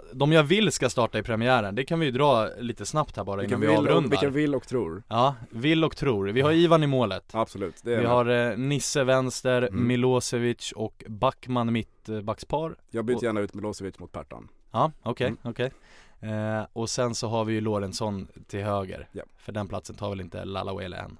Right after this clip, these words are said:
Speaker 2: Nej.
Speaker 1: Sen har jag Martin Mutumba till vänster.
Speaker 2: Ja, jag har Nabil till vänster.
Speaker 1: Ja.
Speaker 2: Utan att jag har sett honom så sätter jag honom
Speaker 1: Ja,
Speaker 2: där.
Speaker 1: okej. Eh, ja, det är bra.
Speaker 2: Mm.
Speaker 1: <laughs> Eh, och sen så har jag Celso och Ibrahim Moro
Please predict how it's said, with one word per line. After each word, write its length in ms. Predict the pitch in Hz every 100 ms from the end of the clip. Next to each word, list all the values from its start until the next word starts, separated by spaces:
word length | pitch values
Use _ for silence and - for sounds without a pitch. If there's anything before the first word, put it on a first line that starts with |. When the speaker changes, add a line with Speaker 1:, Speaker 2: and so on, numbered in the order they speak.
| _
Speaker 2:
Nej. 120 | - - _ _ _ - - _ -
Speaker 1:
Sen 340 | - 139 143
har 280 | 120 131 127
jag 600 | 120 127 135 107 98 98
Martin 260 | 117 147 147
Mutumba 300 | 139 143 123
till 80 | 120
vänster. 380 | 110 - 78 - - - - - - - - -
Speaker 2:
Ja, 120 | 113
jag 80 | 123
har 120 | 135
Nabil 380 | 131 117 120 107
till 120 | -
vänster. 440 | 87 76 - 62 78
Speaker 1:
Ja. 160 | 107 143
Speaker 2:
Utan 260 | 147 147
att 100 | 143
jag 40 | 123
har 60 |
sett 260 | - 135 -
honom 200 | 104 90
så 100 | 90
sätter 240 | 95 87
jag 40 | 90
honom 180 | 113 76
Speaker 1:
Ja, 60 |
Speaker 2:
där. 80 | -
Speaker 1:
okej. 240 | - 107 104 - - - - -
Eh, 460 | 107 104 104 101 98
ja, 120 | - 98
det 120 | 143
är 40 |
bra. 300 | 170 95 - - 92
Speaker 2:
Mm. 260 | 156 139 160 -
Speaker 1:
<laughs> 480 | 110 - - -
Eh, 360 | - 117 120 117
och 160 | 117 123
sen 180 | 135
så 120 | 127 123
har 200 | 123 120
jag 140 | 110
Celso 520 | - 143 135 123 131
och 280 | 117 120 -
Ibrahim 520 | - 123 117 120 120 107
Moro 540 | 113 120 117 107 92